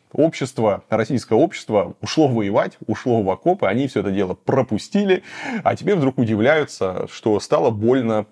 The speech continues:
падать. История и про Киркорова, и про остальных ребят на этой голой вечеринке, она, конечно же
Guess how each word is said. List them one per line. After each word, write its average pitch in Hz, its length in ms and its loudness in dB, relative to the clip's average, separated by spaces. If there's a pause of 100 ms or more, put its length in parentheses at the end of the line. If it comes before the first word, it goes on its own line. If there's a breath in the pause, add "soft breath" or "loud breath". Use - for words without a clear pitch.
(180)
падать. 92 500 0
История 208 420 2
и 151 40 2
про 120 160 -2
Киркорова, 139 640 0 (180)
и - 100 0
про 107 160 0
остальных 120 480 0 (260 soft breath)
ребят 123 320 2
на 120 80 0
этой 101 380 0
голой 110 400 2
вечеринке, 147 500 -2
она, 131 140 0
конечно 147 460 -2
же 107 320 0